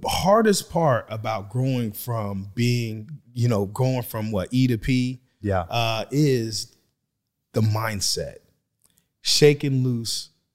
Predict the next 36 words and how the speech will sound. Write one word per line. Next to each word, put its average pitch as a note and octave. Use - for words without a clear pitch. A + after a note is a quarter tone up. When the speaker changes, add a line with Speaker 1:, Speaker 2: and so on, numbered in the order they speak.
Speaker 1:
everything A#2+
that G#2+
your G#2
teachers C#3+
and G2+
your F#2+
parents C3
have G2+
taught D#3
you. D#3
A -
lot D#3+
of A#3
that A#3
stuff, G3+
you're F#3+
right. G#3
You A#2+
have C3
to B2+
learn. B2
There's A2
systems B2+
and G#2+
there's G2
models. G#2+
There's F#2+
guys A2
that G2
are F#2
doing A#2
it G#2
on F#2+
a F2
high A2
level, C#3